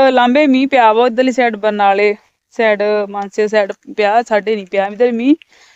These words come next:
ਤੇ ਜਿਨ੍ਹਾਂ ਦੇ ਜ਼ਿਆਦਾ ਮੀਂਹ ਪਿਆ, ਜਾਣੀ ਏਰੀਏ ਵਿੱਚ, ਪਿੰਡਾਂ <laughs> ਵਿੱਚ, ਤੇ ਸਾਨੂੰ ਕੁਮੈਂਟ ਕਰਕੇ ਜ਼ਰੂਰ ਦੱਸਿਓ, ਹਨਾ, ਤੇ ਕਿਹੜੇ ਕਿਹੜੇ ਸ਼ਹਿਰ ਜ਼ਿਆਦਾ ਮੀਂਹ ਪਿਆ ਆ।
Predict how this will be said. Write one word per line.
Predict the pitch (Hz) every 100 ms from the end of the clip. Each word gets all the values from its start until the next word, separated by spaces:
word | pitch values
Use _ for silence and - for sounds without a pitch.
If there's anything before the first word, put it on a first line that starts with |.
| _
ਤੇ | 233
ਜਿਨ੍ਹਾਂ | 226 262 277
ਦੇ | 262
ਜ਼ਿਆਦਾ | 240 233
ਮੀਂਹ | 233 247
ਪਿਆ, | 254 247 226 226
ਜਾਣੀ | 226 226
ਏਰੀਏ | 220 220 220 220
ਵਿੱਚ, | 220 214
ਪਿੰਡਾਂ | 208 208 208
<laughs> | 175 254 269
ਵਿੱਚ, | 294 262 254
ਤੇ | -
ਸਾਨੂੰ | 240 220 220
ਕੁਮੈਂਟ | 208 202
ਕਰਕੇ | 220 226
ਜ਼ਰੂਰ | 202 208
ਦੱਸਿਓ, | 226 - 247
ਹਨਾ, | 240 277 _ _ - - _ -
ਤੇ | 226 220 214
ਕਿਹੜੇ | 208 220 233
ਕਿਹੜੇ | 240
ਸ਼ਹਿਰ | 233 214 226
ਜ਼ਿਆਦਾ | 214 208
ਮੀਂਹ | 208 233
ਪਿਆ | 247 226
ਆ। | 220